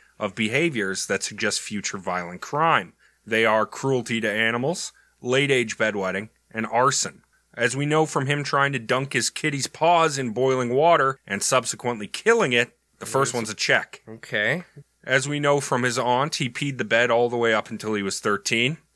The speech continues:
Speaker 1: So that's another check.
Speaker 2: He nailed it.
Speaker 1: And arson, although not provable, and he never directly admitted to it, three dairies around the town he grew up in had burnt down mysteriously. Check.
Speaker 2: Okay. You know, there, to be fair,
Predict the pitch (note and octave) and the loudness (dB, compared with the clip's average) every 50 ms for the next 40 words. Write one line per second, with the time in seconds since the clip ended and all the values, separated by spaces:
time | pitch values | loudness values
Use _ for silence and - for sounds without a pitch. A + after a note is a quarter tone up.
0 | _ _ _ - - - G#2 G2 A2+ A2+ - B2+ B2 A#2 A#2 A2+ - - - A2 | _ _ _ -14 -8 -4 -2 -2 0 0 0 0 2 2 2 0 0 0 0 0
1 | - - - - - C3 A#2 A2+ A2 A2+ A#2 A#2 A2+ G#2+ G#2+ G#2+ G2 - _ _ | -2 -4 -8 -12 -16 -14 -12 -8 -4 -2 0 0 -2 -2 -4 -8 -8 -8 _ _
2 | - - - _ - C3 B2+ C3 - D#3 F#3+ A#3+ C4+ - - A#3 F#3+ F3 F3 - | -20 -20 -20 _ -4 -4 -4 0 4 4 6 6 6 4 2 2 0 0 -2 -6
3 | _ _ _ - - A2+ A#2 A2 B2+ B2 A#2+ A#2 A#2 C3+ D#3 - - - - G#3 | _ _ _ -4 -2 0 0 2 2 0 2 2 2 4 2 2 0 -4 -2 0
4 | G3 F#3 D3+ A#2+ G#2 F2 G2+ F#2+ F#2+ G2 - _ - G#2+ G#2+ A2 A#2 A#2+ C3 D3 | 2 2 0 -2 -4 -2 -2 -2 -2 -4 -8 _ -6 -4 -2 0 0 2 2 2
5 | C#3+ D#3+ D3 B2 B2 A2+ A2+ C3 D#3 - - F3 D3+ C3 A2+ A2 B2+ E3+ F#3 F3+ | 2 0 -2 0 0 0 2 2 2 2 0 -2 0 0 2 2 2 2 0 0
6 | C3+ - - G#2 F2+ E2+ F2 _ _ _ _ _ _ - - - E3+ G3 A#3 B3 | -2 -4 -8 -8 -8 -8 -10 _ _ _ _ _ _ -16 -6 -2 0 2 2 0
7 | A3+ F3+ D3+ D3+ E3+ F3+ F3 C3+ A2 G2 - - A2 A2 A2 A#2 A#2 A2+ A2 - | 0 0 2 2 4 4 4 4 2 0 -2 -2 0 2 2 2 0 -2 -4 -2
8 | - C3+ C3+ C#3+ C#3 B2+ A2 A2 A#2 B2 B2+ C3 C#3 C#3+ C#3+ - A2 F#2+ F#2+ G2 | -2 -2 -2 -2 -2 -4 -6 -4 -2 0 2 4 2 2 2 0 -6 -4 -4 -6
9 | F#2+ F#2+ - G#2+ G#2+ G#2+ G#2+ - A#2 G#2+ G#2 G#2 G2 F#2+ F#2+ - - - F3+ F#3+ | -6 -4 -2 -2 -2 -2 -2 0 0 0 0 0 -4 -4 -4 -4 -4 -2 0 2
10 | G3+ F#3 C#3+ G#2+ F2+ - - - F2 F2 - _ _ _ _ - - - - A2+ | 2 2 2 2 -2 -6 -8 -10 -12 -18 -20 _ _ _ _ -10 -6 -4 -2 0
11 | G2+ G2+ B2+ E3+ C4 - - - A#2 B2 D#3 G3 - - - A#3 F#3+ E3 E3 F3 | 0 2 4 4 2 2 -2 -10 -10 -8 -8 -8 -10 -4 0 2 4 6 6 6
12 | F#3+ A3+ B3+ A#3+ G#3+ - - C#3+ C#3+ C#3 C#3+ D3+ D#3+ E3 E3+ F3 E3+ F#3 G3 F#3 | 6 4 2 -2 -12 -18 -12 -8 -4 0 2 2 4 4 4 4 4 4 4 2
13 | - _ _ - - _ _ _ - - D#3+ D#3+ G3 A3+ B3 A#3+ - - G#3+ F#3+ | 2 _ _ -20 -20 _ _ _ -12 -10 -4 2 2 2 2 2 4 4 6 6
14 | E3+ C#3+ B2 A#2 G#2+ G2 - | 8 6 6 4 0 -2 -6